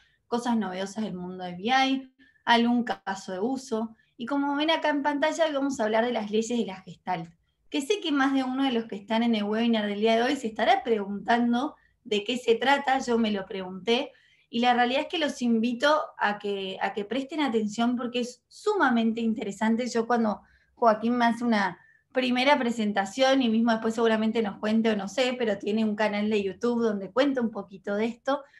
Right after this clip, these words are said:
van a ver que es súper, súper interesante,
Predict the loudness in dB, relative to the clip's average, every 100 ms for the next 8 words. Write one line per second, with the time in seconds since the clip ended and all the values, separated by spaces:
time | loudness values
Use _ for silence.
0 | _ -2 0 4 4 2 0 -4 -6 _
1 | _ _ -20 -10 -2 0 2 2 2 -4
2 | -12 -8 0 2 4 4 0 -2 -2 2
3 | 2 2 2 2